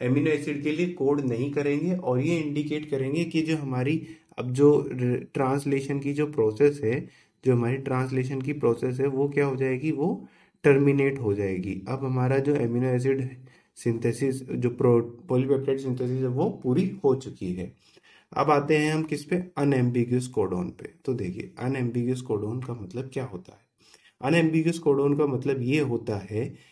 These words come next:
कि जो हमारा एक कोडॉन है, जैसे एयूजी है, वो हमेशा किसके लिए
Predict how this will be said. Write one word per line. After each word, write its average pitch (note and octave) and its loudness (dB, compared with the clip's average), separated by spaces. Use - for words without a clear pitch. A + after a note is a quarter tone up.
कि C#3 0
जो D#3 2
हमारा C3 0
एक E3+ 6
कोडॉन B2+ 4
है, G#2 0
जैसे A2 2
एयूजी C3 2
है, G2+ -2
वो C3 2
हमेशा C3+ 0
किसके C#3 -6
लिए D#3 2